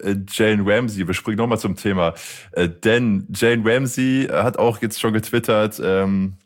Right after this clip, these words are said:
der größte Quarterback aller Zeiten hat seinen letzten Touchdown auf mich geworfen.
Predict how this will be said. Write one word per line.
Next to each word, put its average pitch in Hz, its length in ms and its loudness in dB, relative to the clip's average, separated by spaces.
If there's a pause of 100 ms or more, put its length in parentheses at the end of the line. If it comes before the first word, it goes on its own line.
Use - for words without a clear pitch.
(680)
der 98 300 0
größte 107 340 -2
Quarterback 104 360 0
aller 95 180 0
Zeiten 101 400 0
hat 92 140 -2
seinen 92 160 0
letzten 95 280 -2
Touchdown 95 400 2
auf - 160 -2
mich 101 180 0
geworfen. 95 680 -2